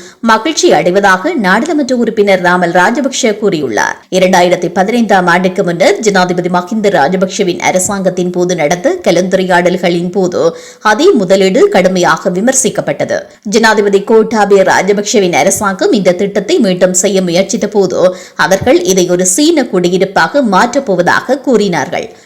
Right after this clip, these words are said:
ஜனாதிபதி ரணில் விக்ரமசிங்கவின் காலத்தில் அமைச்சர் காஞ்சன விஜயசேகரவும் இது தொடர்பான அமைச்சரவை பத்திரத்தை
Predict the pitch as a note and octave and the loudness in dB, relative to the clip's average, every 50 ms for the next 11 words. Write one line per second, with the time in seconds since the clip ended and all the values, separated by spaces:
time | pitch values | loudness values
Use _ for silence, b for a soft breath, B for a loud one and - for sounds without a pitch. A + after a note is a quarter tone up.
0 | B B G3+ F#3+ A3+ A3 G#3+ G3+ A#3 E4+ F4+ G4 G4+ F#4+ F4+ F4 C#4+ B3+ C4 C4+ | B B -2 0 2 2 2 2 0 0 0 2 2 2 2 2 2 2 2 0
1 | B3 A3 A3 A3+ - B3+ B3 A#3+ A#3 - C#4 A#3 A#3 A#3+ A3 A3+ A3+ A3+ - A3 | 2 0 0 0 2 0 0 0 -2 -2 -4 -2 -2 0 0 0 -2 0 0 0
2 | - F#3 G3 G3 G3 D4+ D#4+ E4 - - F3 F#3 G3+ G3+ - C#4+ - - B3 G#3 | 2 2 2 2 2 2 0 2 2 2 0 0 0 -2 -4 -6 -4 0 0 2
3 | F3 G3 G#3 B3 A#3 A#3 G3 F3 - - G3 G3 - - G#3+ G3 F#3 G3 E3 E3+ | 2 2 0 -2 -2 -2 -2 -2 0 0 0 0 2 0 0 0 0 0 0 0
4 | A3+ F#4 G4+ - - G#3+ B3 C4+ B3+ C#4+ A#3 A3+ - - A3 G#3 G#3 F3+ - E3 | 0 0 0 0 0 0 0 2 0 0 -2 -2 -4 -2 -2 0 0 0 0 0
5 | F#3 G3 A3+ - A#3+ A3+ G3 F#3 F3+ F3+ - F3 E3+ - D#3+ C#3+ - - - D4 | -2 -2 -2 -6 -4 -4 -4 -4 -4 -4 -4 -4 -4 -4 -6 -6 -4 -4 -4 -4